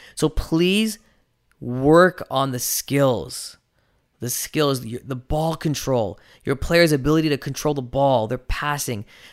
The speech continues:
their serving, their overhand ball control, over the head. How well can they manipulate the ball with their hands? You know, all of these things contribute to good systems. So make sure you're drilling and you're focusing on addressing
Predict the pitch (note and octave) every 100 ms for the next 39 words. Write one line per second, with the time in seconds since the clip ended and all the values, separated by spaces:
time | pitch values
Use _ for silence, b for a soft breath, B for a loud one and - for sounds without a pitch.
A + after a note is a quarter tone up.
0 | b B2+ C3 - - F3 F3 D#3+ C3+ C#3
1 | - - F3+ G#3 A#3+ G3+ G3 D#3 C3 C3
2 | B2 A#2+ A#2 - A#2 G2 D#3+ F3 F3+ D#3+
3 | - G3 F#3 - b b b b E3+ F#3+
4 | F#3+ F#3+ F3 E3+ E3 E3+ F3 F3 D#3 B2+
5 | D3+ E3+ E3+ C#3+ D#3 F3 F3+ C3+ F2+ -
6 | - _ b b b b C#3+ - F3 G3+
7 | G#3+ F#3 G3 F3+ - D#3+ G3 B3+ B3 -
8 | _ _ _ - D3 - C#3+ D3+ C3+ C3
9 | B2+ C3+ C3 A#2 A2 B2 B2 C3+ D#3+ -
10 | - D3+ E3+ G#3+ b b b - C3 B2+
11 | A2+ A#2+ C#3+ D#3+ F#3+ F#3+ C3 C3 B2 -
12 | - - D3+ E3+ D#3+ D#3 - B2 A2+ A2+
13 | A#2+ B2+ C3 - G#2 -